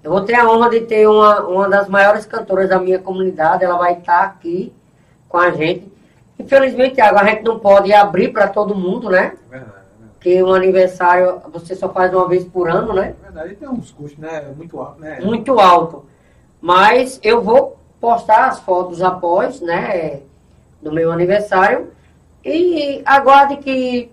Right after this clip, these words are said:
Speaker 1: pra aí também tem uns projetos vindo aí, umas coisas boas vindo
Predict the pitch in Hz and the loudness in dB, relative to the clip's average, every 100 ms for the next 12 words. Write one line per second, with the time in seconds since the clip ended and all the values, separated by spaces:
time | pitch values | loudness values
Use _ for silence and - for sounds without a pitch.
0 | _ - 226 233 - 226 196 208 226 - | _ -2 0 0 -2 -2 0 2 2 -2
1 | 214 214 214 214 214 208 - 214 208 196 | 0 2 2 2 -2 -8 -2 0 2 0
2 | 196 175 180 190 196 196 202 208 - 202 | -2 -4 -2 0 0 0 -2 -2 -4 -6
3 | 190 185 165 190 196 175 185 190 | -4 -4 -2 0 0 -2 -4 -4